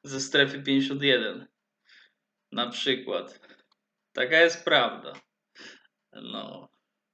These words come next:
To można to by tak powiedzieć. Em, no to by było tyle. No to co, trzeba p-,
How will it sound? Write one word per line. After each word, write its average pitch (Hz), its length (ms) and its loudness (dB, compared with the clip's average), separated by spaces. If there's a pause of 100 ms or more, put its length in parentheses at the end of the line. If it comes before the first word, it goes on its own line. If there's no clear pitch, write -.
(920)
To - 120 -10
można 135 340 -2
to 139 140 -6
by 139 120 -6
tak 135 220 -4
powiedzieć. 110 880 -4 (1600)
Em, 123 1200 0 (1800)
no 302 100 -12
to 285 140 -4
by 269 120 0
było 254 160 0
tyle. 214 340 6
No 156 160 -2
to 165 220 -2
co, 165 320 -4
trzeba 156 300 6
p-, - 220 -10